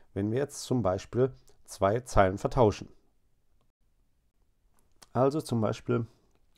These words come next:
wenn wir die Determinante bestimmen wollen von der Matrix null, eins, null,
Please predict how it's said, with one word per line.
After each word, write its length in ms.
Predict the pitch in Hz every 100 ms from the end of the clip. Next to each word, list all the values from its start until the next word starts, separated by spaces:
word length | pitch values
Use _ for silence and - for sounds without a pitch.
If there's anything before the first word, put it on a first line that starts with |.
| -
wenn 260 | 101 104
wir 240 | 98 92 92 _ _
die 80 | 104
Determinante 760 | 98 92 110 101 101 110 104 98 - - -
bestimmen 500 | 117 - 110 104 95
wollen 300 | 95 95 95
von 420 | - - 92 90 - _ _ - - _ _ - -
der 80 |
Matrix 500 | 107 98 - 101 -
null, 300 | 117 123 123 113 - -
eins, 520 | 90 87 87 - - _ _ _ _ -
null, 340 | 135 180 196